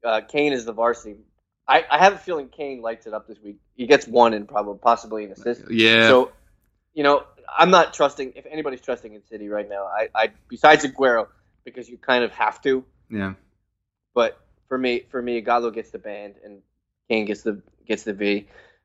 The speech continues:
Speaker 1: But it could change come the game time because Payet playing Norwich is awfully, awfully
Speaker 2: I
Speaker 1: tempting.
Speaker 2: know, right?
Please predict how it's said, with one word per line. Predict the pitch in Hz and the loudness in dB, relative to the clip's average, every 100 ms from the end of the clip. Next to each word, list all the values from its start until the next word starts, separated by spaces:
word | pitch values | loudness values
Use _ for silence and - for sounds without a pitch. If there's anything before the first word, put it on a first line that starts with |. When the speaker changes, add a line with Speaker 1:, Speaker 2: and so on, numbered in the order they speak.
| _ _ - | _ _ 6
Speaker 1:
But | 135 123 - _ - | 8 8 -2 _ -8
it | 135 - | -6 0
could | 156 | 0
change | - 135 117 - | 2 0 0 -4
come | 117 | -6
the | 107 | -4
game | 113 110 | -8 -8
time | 117 107 | -8 -10
because | 117 107 | -14 -14
Payet | - 139 139 - | 2 2 2 -2
playing | 131 117 113 | -6 -6 -2
Norwich | 117 113 104 104 | -2 -2 -6 -20
is | _ - | _ 2
awfully, | 160 156 - 110 113 | 6 6 2 -14 -4
awfully | 123 123 117 | -4 -2 -6
Speaker 2:
I | 110 | -6
Speaker 1:
tempting. | 107 110 | -10 -6
Speaker 2:
know, | 107 107 104 | -2 0 0
right? | 110 113 113 | 0 2 0